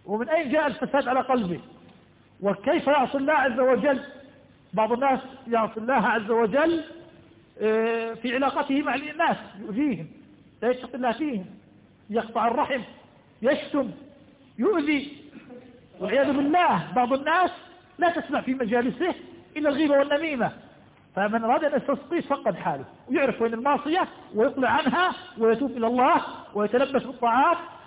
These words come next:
وإن فعل المسنونات هذا من باب حسن، كان يصوم النوافل وكان يكثر من الاستغفار وكان يقوم الليل. أما صيام محدد بقبل الصلاة بثلاث أيام على وجه الخصوص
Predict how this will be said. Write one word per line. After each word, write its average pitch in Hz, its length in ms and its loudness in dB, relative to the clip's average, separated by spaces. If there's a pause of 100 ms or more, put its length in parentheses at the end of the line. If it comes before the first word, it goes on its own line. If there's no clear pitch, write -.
(240)
وإن 196 220 -4
فعل 247 400 2
المسنونات 240 800 2 (180)
هذا 196 180 0
من 165 100 -2
باب 156 140 -2
حسن، - 280 -12 (640)
كان 220 160 2
يصوم 208 340 0
النوافل 190 640 0 (640)
وكان 208 400 0
يكثر 208 240 -4
من 190 80 -6
الاستغفار 196 1000 2 (460)
وكان 214 360 0
يقوم 202 280 -2
الليل. 202 540 2 (680)
أما 330 400 2
صيام 269 640 2
محدد 208 840 -2
بقبل 311 420 -2
الصلاة 254 500 2
بثلاث 247 520 -2
أيام 233 460 2
على 262 140 0
وجه 330 120 2
الخصوص 311 460 -2